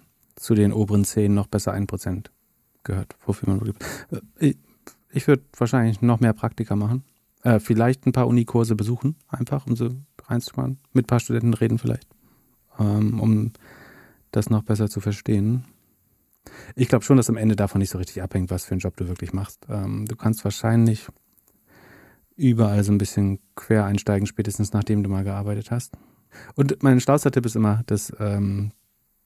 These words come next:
das sind immer Entscheidungen, die sich so anfühlen, wie als wär's once in a lifetime und man geht jetzt links oder rechts in den Wald. Aber man kann das mehrmals im Leben nochmal anders. Sei es beim Masterstudium, sei es, ähm, nach dem ersten Job. Ich glaub, man kann das immer noch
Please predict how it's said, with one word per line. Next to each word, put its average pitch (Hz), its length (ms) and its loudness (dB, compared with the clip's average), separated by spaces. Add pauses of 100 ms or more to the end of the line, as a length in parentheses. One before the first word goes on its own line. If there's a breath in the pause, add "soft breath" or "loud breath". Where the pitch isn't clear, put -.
(140)
das 104 140 -2
sind 135 140 6
immer 113 120 2
Entscheidungen, 107 380 2
die 101 120 -2
sich 98 120 -6
so 104 100 -4
anfühlen, 104 460 -2
wie 101 280 -6 (360)
als - 240 -10
wär's 104 220 -2
once 104 220 0
in 101 80 -2
a 98 100 0
lifetime 107 340 0
und 104 100 -4
man 107 300 -2 (540 loud breath)
geht 110 180 2
jetzt 107 160 2
links 113 180 4
oder 110 140 0
rechts 113 200 -2
in 110 80 0
den 101 40 2
Wald. 104 300 0 (460)
Aber 98 680 -2 (480)
man 104 180 -2
kann 113 180 2
das 107 160 -2 (200)
mehrmals 113 320 4
im 101 120 0
Leben 98 200 2
nochmal 95 260 0
anders. 95 420 -4
Sei 107 120 2
es 107 80 2
beim 104 160 4
Masterstudium, 110 720 2
sei 101 140 2
es, - 180 -6 (680 loud breath)
ähm, 101 440 0
nach 107 160 2
dem 113 140 2
ersten 107 260 -2
Job. 107 240 -2 (260)
Ich - 120 -20
glaub, 101 180 -4
man 98 100 0
kann 98 120 -4
das 98 160 -8
immer 95 120 -6
noch 95 220 -8